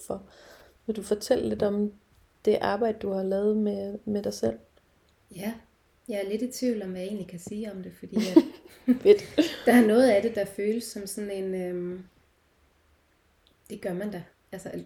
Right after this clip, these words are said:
Speaker 2: eller du ved, hvad, hvad skulle jeg ellers bruge min tid på?
Speaker 1: Mm.
Speaker 2: Men jeg kan også bare omvendt genkende, at det ikke er noget, jeg har gjort i hele mit liv. Øhm, og jeg tror, det der sådan er forskellen, det er i hvilken grad man...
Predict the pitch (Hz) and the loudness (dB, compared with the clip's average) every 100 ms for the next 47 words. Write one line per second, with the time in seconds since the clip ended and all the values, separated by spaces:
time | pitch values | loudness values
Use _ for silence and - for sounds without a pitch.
0 | 180 180 180 190 185 185 _ _ _ _ | -8 -8 -6 -4 -6 -8 _ _ _ _
1 | _ - 202 196 196 214 196 202 185 - | _ -6 -4 -4 -6 -4 -4 -6 -10 -14
2 | - _ _ _ - 196 196 196 196 196 | -20 _ _ _ -8 -8 -8 -10 -12 -10
3 | 190 185 _ 220 190 _ _ _ _ _ | -12 -12 _ -6 -6 _ _ _ _ _
4 | _ _ _ _ _ - 214 190 190 190 | _ _ _ _ _ -2 0 0 -2 -8
5 | _ _ _ _ _ _ _ _ _ _ | _ _ _ _ _ _ _ _ _ _
6 | _ _ _ - 208 208 196 208 - 202 | _ _ _ -4 -4 -2 -2 -2 -4 -4
7 | 202 190 220 208 196 185 214 226 202 185 | -2 -2 -2 -4 -4 -4 -4 -4 -4 -4
8 | 180 175 - 185 185 185 190 214 190 190 | -6 -10 -12 -12 -6 -4 -2 -2 -2 -4
9 | 175 175 185 180 185 214 226 180 185 180 | -6 -4 -4 -4 -4 -2 -2 -4 -8 -8
10 | _ _ _ 190 185 185 180 180 180 185 | _ _ _ -8 -6 -6 -8 -8 -10 -14
11 | _ _ _ _ _ - 190 185 202 202 | _ _ _ _ _ -8 -6 -4 -4 -4
12 | 202 208 208 185 190 202 208 - 190 185 | -6 -6 -8 -6 -6 -4 -6 -10 -8 -8
13 | 190 196 185 180 185 190 196 196 196 185 | -6 -6 -4 -4 -4 -6 -10 -10 -8 -6
14 | 180 170 175 | -6 -6 -6